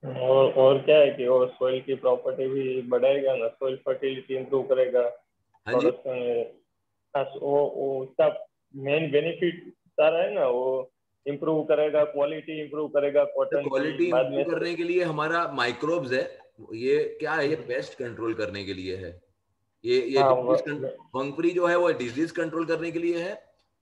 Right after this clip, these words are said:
Speaker 2: बायो क्लीन स्वीप जो है वो insects control करने के लिए है।
Speaker 1: हाँ, वो तो मैं समझ गया, लेकिन मैं वो कह रहा हूँ कि इसमें ये सब sir mention किया होता तो बहुत बढ़िया रहता, कि biologically control कर रहे हैं तो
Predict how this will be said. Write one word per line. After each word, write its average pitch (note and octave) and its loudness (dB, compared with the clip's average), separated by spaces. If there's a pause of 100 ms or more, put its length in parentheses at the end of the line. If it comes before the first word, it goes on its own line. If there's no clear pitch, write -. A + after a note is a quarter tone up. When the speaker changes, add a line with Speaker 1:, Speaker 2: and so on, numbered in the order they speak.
Speaker 2:
बायो B2 4
क्लीन D3+ -2
स्वीप D3 -4
जो D#3 -6
है D#3 -4
वो E3 -4
insects D3+ -6
control B2+ -2
करने A2 -6
के G#2 -4
लिए G2 -6
है। D#2+ -14 (1080)
Speaker 1:
हाँ, C3+ 4
वो B2+ 4
तो C#3 2
मैं C#3 4
समझ C#3+ 2
गया, C3+ 6
लेकिन C#3 0
मैं B2+ 2
वो C3+ 4
कह C3+ 2
रहा B2+ 4
हूँ E3 -4
कि D3+ -10
इसमें C#3+ -4
ये C3+ -4
सब C#3 -6
sir C#3 0
mention C3 -4
किया C#3 2
होता C#3 0
तो C#3+ -6
बहुत C#3 -6
बढ़िया C#3+ -2
रहता, A2+ -2 (600)
कि C#3+ 0
biologically D3 2
control D3 2
कर D3+ 0
रहे D#3 2
हैं B2 0
तो C#3 -8